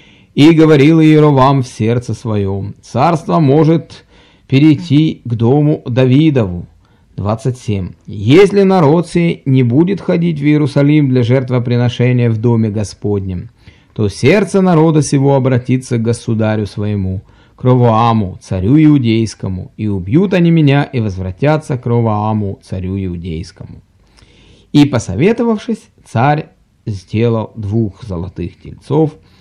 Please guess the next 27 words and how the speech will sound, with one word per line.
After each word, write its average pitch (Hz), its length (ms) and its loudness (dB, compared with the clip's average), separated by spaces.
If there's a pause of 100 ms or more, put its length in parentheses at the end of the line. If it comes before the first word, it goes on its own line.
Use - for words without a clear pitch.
(140)
и 143 140 4
сказал 113 500 -2
народу: 92 540 -8 (140)
«Не 101 220 -4
нужно 175 420 2
вам 165 180 2
ходить 123 420 -2
в 113 60 -6
Иерусалим. 92 720 -8 (340)
Вот 151 360 2
боги 135 380 4
твои, 120 440 2
Израиль, 95 540 -6 (200)
которые 90 420 -8
вывели 170 440 2
тебя 139 540 -2
из 123 180 2
земли 92 580 -6
египетской». 87 1000 -14 (640)
Третья 120 520 0
книга 98 400 -8
Царств, 254 420 -4 (300)
двенадцать, 147 760 0
двадцать 131 400 -4
шесть, 202 280 -2 (120)
двадцать 123 440 -6
восемь. - 300 -16